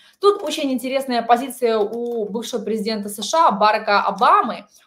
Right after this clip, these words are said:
Он против выдвижения Камалы Харрис. Это такая, знаете, небольшая такая чревоточина в президентской гонке среди демократов.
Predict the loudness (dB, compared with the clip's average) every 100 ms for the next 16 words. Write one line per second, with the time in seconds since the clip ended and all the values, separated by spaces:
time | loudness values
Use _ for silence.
0 | _ -4 -4 -4 -4 -4 -4 -4 -4 -4
1 | -2 -2 -2 -2 -2 0 -2 -2 0 0
2 | -2 -8 -10 -6 0 0 0 -6 -8 -4
3 | -4 -6 -8 -8 -8 -6 -4 -4 -6 -8
4 | -10 -6 -6 -6 -10 -8 -8 -8 -8 -6
5 | -6 -6 -8 -6 -6 -2 -4 0 2 2